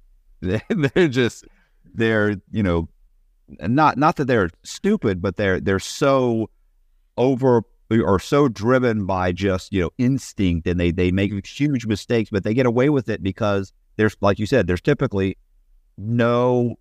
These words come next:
connection between them and the victim. So even though they made all these major mistakes, the truth is, is it's just difficult to pin them down, and eventually it's gotta take something like,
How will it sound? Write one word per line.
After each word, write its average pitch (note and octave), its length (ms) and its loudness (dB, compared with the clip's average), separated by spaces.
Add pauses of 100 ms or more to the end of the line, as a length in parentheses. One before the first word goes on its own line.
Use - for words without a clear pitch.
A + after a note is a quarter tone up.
(120)
connection G#2+ 720 -2
between G2+ 380 0
them G#2+ 120 2
and G#2+ 100 0
the F#2+ 60 0
victim. A2 320 -4
So G#2+ 160 0
even C#3 200 0
though D3 100 2
they B2+ 160 -2
made B2 180 0
all A#2 140 0
these A2+ 160 -2
major A#2 320 -2
mistakes, B2+ 720 -4 (600)
the G#2 80 -4
truth C#3+ 340 -2
is, D3+ 240 2
is G#2 140 -2
it's A2 200 -2
just A#2 220 -2
difficult A2+ 420 -4
to G2+ 80 -4
pin G#2+ 200 -4
them G2 100 -2
down, B2+ 240 -4
and G2+ 100 -4
eventually G2+ 440 -2
it's - 100 -6
gotta F#2+ 220 -2
take - 180 -6
something F#2+ 300 -4
like, E2+ 320 -2